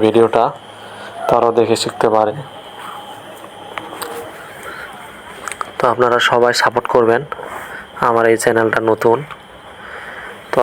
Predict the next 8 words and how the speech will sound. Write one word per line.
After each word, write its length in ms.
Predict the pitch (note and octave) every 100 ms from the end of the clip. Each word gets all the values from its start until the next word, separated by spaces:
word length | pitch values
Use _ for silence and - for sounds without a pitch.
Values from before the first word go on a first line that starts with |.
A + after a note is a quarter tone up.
| A2+
আমি 120 | A#2+ A#2
অনেক 140 | A#2+ A#2
দিন 80 | A#2+ A#2
ধরে 120 | A2+ -
চাকরি 220 | A2+ A2+
করতেছি 380 | A2 - A2 B2+ C#3+ - - - - - - - - - - - - - - - - - - - - - - - - -
সবার 320 | - A2 A2+ A#2 B2+ -
শেখার 360 | - B2 A#2+ A#2+